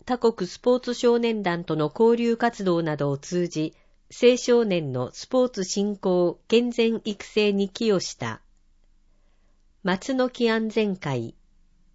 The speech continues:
小松崎みどり、常総市、多年にわたり地域における防犯パトロールに取り組むとともに、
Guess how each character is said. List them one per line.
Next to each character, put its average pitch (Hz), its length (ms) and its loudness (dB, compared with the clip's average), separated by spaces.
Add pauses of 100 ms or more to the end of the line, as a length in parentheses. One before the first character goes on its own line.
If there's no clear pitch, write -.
(140)
小 208 100 2
松 247 320 -2
崎 196 280 -2
み 196 140 0
ど 175 160 0
り、 110 240 -8 (220)
常 220 220 4
総 190 280 0
市、 120 320 -8 (960)
多 202 140 0
年 254 240 0
に 247 120 0
わ 226 140 0
た 214 160 -2
り 202 240 -4 (120)
地 262 220 -2
域 220 200 -6
に 175 160 0
お 160 80 0
け 175 180 0
る 160 220 0
防 220 240 4
犯 233 240 -2
パ 226 160 -2
ト 220 140 0
ロ 220 160 4
ー - 20 2
ル 180 140 2
に 156 120 -2
取 196 220 0
り 226 40 -6
組 233 180 0
む 190 80 0
と 147 120 0
と 143 120 -4
も 143 120 -2
に、 131 260 -6